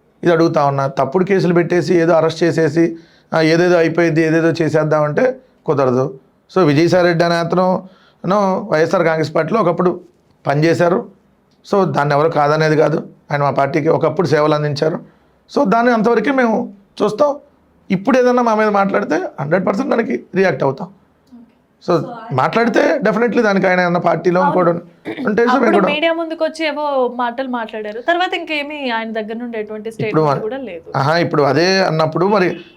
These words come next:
Speaker 1: ఆయన ఇంటి దగ్గరే జరిగిందని వాళ్ళు చెప్పారు మీటింగ్, మరి ఆయన కూడా పిలవలేదే? ఇప్పుడు మన ఇంటి దగ్గర ఒకటి జరిగింది మీటింగ్ అన్నప్పుడు ఆయన, మన ఇంట్లో ఆ మీటింగ్లో మనం ఉంటే మనం కూడా పిలవాలి కదా, పిలవకుండా మిగిలిన వాళ్ళు ఎట్ట పిలుస్తారు? So, వాళ్ళు పెట్టింది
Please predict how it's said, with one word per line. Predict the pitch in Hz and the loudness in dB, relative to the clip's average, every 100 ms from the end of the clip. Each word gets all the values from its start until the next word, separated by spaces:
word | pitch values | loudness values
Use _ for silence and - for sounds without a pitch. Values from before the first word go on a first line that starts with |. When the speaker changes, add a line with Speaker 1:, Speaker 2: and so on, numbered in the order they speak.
| - | -2
Speaker 1:
ఆయన | 143 196 | 0 2
ఇంటి | 196 190 | 2 2
దగ్గరే | 185 190 | 2 2
జరిగిందని | 180 170 170 185 | 2 2 0 0
వాళ్ళు | 233 175 | 2 2
చెప్పారు | 151 156 131 | 0 0 0
మీటింగ్, | 135 131 127 127 156 - _ _ | -2 -2 -4 -4 -6 -10 _ _
మరి | 180 | 0
ఆయన | 170 196 220 | 2 2 2
కూడా | 214 | 2
పిలవలేదే? | 196 190 196 190 196 - - _ _ _ _ _ _ _ _ - | 2 2 2 2 0 -6 -18 _ _ _ _ _ _ _ _ -4
ఇప్పుడు | 135 175 | 0 2
మన | 160 165 | 2 2
ఇంటి | 180 220 | 2 2
దగ్గర | 214 190 202 254 262 233 196 | 2 2 2 2 2 2 2
ఒకటి | 180 160 | 2 2
జరిగింది | 160 170 196 196 196 202 | 2 2 2 2 2 0
మీటింగ్ | 190 175 185 | 0 0 0
అన్నప్పుడు | 180 180 226 | 0 2 2
ఆయన, | 226 202 196 - - - | 2 0 -4 -12 -20 -4
మన | 180 | 0
ఇంట్లో | 190 196 233 | 2 2 2
ఆ | 202 | 2
మీటింగ్లో | 190 202 214 202 | 2 2 2 4
మనం | 190 | 2
ఉంటే | 208 220 | 2 2
మనం | 208 | 2
కూడా | 226 214 | 2 2
పిలవాలి | 202 190 143 | 2 2 2
కదా, | 147 202 - - - _ | 0 -4 -6 -20 -20 _
పిలవకుండా | 214 240 247 | 2 2 2
మిగిలిన | 226 220 240 | 2 2 2
వాళ్ళు | 233 | 2
ఎట్ట | 208 208 | 2 2
పిలుస్తారు? | 196 - 180 170 - - | 0 0 0 0 -4 -4
So, | 208 | 0
వాళ్ళు | 220 180 | 2 2
పెట్టింది | 165 180 220 202 - | 0 0 0 0 -2